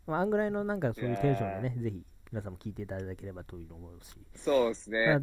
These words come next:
Speaker 1: まあ、
Speaker 2: そう、
Speaker 1: お風呂、
Speaker 2: ピザで思い出し-、
Speaker 1: うん、はいはい。
Speaker 2: うん。
Speaker 1: 何でしょう、ピザ。
Speaker 2: うん、ピザで思い出したんだけど、
Speaker 1: はい。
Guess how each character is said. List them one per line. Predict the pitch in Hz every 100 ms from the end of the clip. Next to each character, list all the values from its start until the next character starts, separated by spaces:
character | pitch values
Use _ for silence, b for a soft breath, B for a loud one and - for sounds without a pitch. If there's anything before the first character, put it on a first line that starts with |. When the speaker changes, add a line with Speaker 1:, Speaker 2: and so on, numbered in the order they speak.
| 165
Speaker 1:
ま | 170
あ、 |
Speaker 2:
そ | 156
う、 |
Speaker 1:
お | 185
風 | 190
呂、 |
Speaker 2:
ピ | 349
ザ | 349 214
で | 143
思 | 135 139
い |
出 | 143
し-、 | 104
Speaker 1:
う |
ん、 | 101
は |
い | -
は |
い。 | 151
Speaker 2:
う |
ん。 | 104 95 -
Speaker 1:
何 | 123
で | 101
し |
ょ | 87
う、 | - -
ピ | 143
ザ。 | 120
Speaker 2:
う | 143 110
ん、 |
ピ | - 277
ザ | 285
で | 147
思 | 113 113
い | 117
出 | 127
し |
た | -
ん | 110
だ |
け | 123 110
ど、 | 107 107
Speaker 1:
は |
い。 | 104